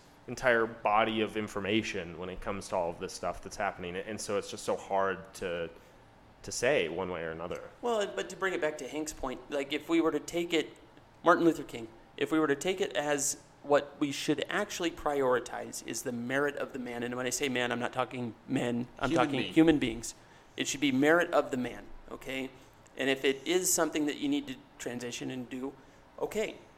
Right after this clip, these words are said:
Speaker 2: But what kind of person are you? And are, is that actually gonna make you happier? Are you gonna be a productive member of society?
Speaker 3: I think, I, I think I, I wanna devil's advocate both of you on this because,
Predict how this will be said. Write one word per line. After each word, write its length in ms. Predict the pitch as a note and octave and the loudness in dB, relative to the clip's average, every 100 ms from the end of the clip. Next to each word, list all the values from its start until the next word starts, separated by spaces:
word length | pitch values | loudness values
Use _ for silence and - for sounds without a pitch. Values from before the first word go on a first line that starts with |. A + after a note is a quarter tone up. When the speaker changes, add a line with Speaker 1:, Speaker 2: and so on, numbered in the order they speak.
| - - | -20 -2
Speaker 2:
But 140 | - E3+ | 2 2
what 120 | G#3 | 2
kind 140 | G3 | 0
of 80 | F3 | 0
person 340 | - F3+ - A#2+ | 0 2 2 0
are 120 | A2+ | -4
you? 160 | G#2+ - - - - - - - - | -10 -14 -20 -20 -20 -20 -20 -12 2
And 120 | C3+ | 6
are, 60 | D3 | 6
is 120 | C#3+ | 8
that 220 | D#3 - | 6 6
actually 360 | D#3+ E3+ - E3 | 4 4 4 4
gonna 160 | D#3 D3+ | 6 6
make 260 | D3+ C#3+ | 4 2
you 80 | D3 | -2
happier? 380 | C3 A#2+ C#3 D3 | -2 -4 -2 -2
Are 40 | |
you 140 | C3+ C3+ | 0 -2
gonna 140 | C#3 | 0
be 100 | C#3 | 0
a 20 | |
productive 480 | C#3 B2+ B2+ - A#2+ | -2 0 0 0 -6
member 220 | B2 A#2 | -4 -4
of 80 | A#2 | -4
society? 460 | - - A2 - - - - - - - - - - - - - - G2+ - - - - - - - A2+ | -4 -4 -6 -8 -16 -18 -18 -18 -20 -20 -20 -20 -20 -20 -20 -20 -20 -20 -18 -20 -20 -20 -20 -20 -14 -8
Speaker 3:
I 60 | |
think, 360 | A#2+ C3 B2 - - | -4 -4 -6 -10 -4
I, 180 | C3 - | -2 0
I 140 | C#3 C#3+ | 0 0
think 260 | D#3+ F3 | 0 2
I, 180 | C3+ B2 A#2+ | 4 4 2
I 100 | B2 | 0
wanna 260 | A#2+ A#2 | 0 -4
devil's 680 | G2+ A2+ G#2+ A#2 G#2 F#2+ - - | -4 -4 -4 -8 -10 -10 -14 -10
advocate 500 | G2 G#2+ A2 A2+ - | -8 -8 -8 -10 -12
both 300 | E3+ F3 - | -12 -14 -12
of 100 | C3+ | -10
you 220 | D#3 F3+ G3 | -8 -8 -8
on 180 | F#3+ | -8
this 360 | F#3+ A3 - - B2 | -6 -6 -8 -10 -8
because, 340 | B2 - B2+ | -8 2 2